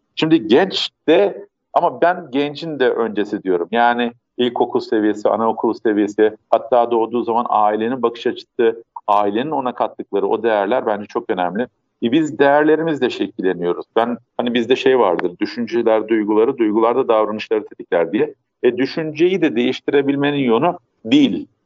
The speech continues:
Yani o değerleriniz ve dilinizde ortaya koyarsınız. Ben bunu yapacağım, yapacağım, yapacağım. Ya da şu şekilde davranacağım, davranacağım, davranacağım derseniz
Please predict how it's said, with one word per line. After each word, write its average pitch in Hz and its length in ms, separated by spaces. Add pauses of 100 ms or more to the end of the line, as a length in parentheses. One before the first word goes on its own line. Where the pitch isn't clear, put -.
(100)
Yani 117 300
o 120 240
değerleriniz 127 600
ve 123 140
dilinizde 123 380
ortaya 120 400
koyarsınız. 131 640
Ben 120 200
bunu 127 140
yapacağım, 117 500
yapacağım, 110 460
yapacağım. 95 440
Ya 113 80
da 120 80
şu 117 100
şekilde 120 420
davranacağım, 113 540
davranacağım, 113 460
davranacağım 113 460
derseniz 123 400